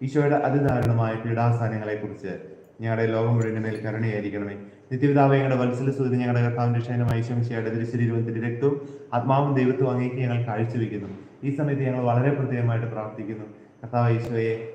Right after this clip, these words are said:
പരിശുദ്ധ അമ്മയുടെ വിമല ഹൃദയത്തിലൂടെ വെളിപ്പെട്ട ദൈവഹിതം, ഈശോയുടെ തിരുഹൃദയത്തിൻ്റെ എല്ലാ നിയോഗങ്ങളും യഥാസമയത്ത് അതിന്റെ മഹ-, ആ, പൂർണ്ണതയിൽ പൂർത്തീകരിക്കപ്പെടാൻ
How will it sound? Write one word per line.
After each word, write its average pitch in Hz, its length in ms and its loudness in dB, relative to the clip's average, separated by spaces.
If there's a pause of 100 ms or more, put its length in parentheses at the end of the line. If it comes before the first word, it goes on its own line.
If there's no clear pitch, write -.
(260)
പരിശുദ്ധ 131 400 0
അമ്മയുടെ 127 320 0
വിമല 127 220 2 (100)
ഹൃദയത്തിലൂടെ 120 520 0
വെളിപ്പെട്ട 110 300 -2 (800)
ദൈവഹിതം, 120 480 0 (720)
ഈശോയുടെ 120 360 -2
തിരുഹൃദയത്തിൻ്റെ 120 640 2
എല്ലാ 117 120 4 (100)
നിയോഗങ്ങളും 110 400 -2 (440)
യഥാസമയത്ത് 123 720 2 (480)
അതിന്റെ 120 280 0
മഹ-, 117 400 2
ആ, 113 240 -2
പൂർണ്ണതയിൽ 123 500 0
പൂർത്തീകരിക്കപ്പെടാൻ 120 600 0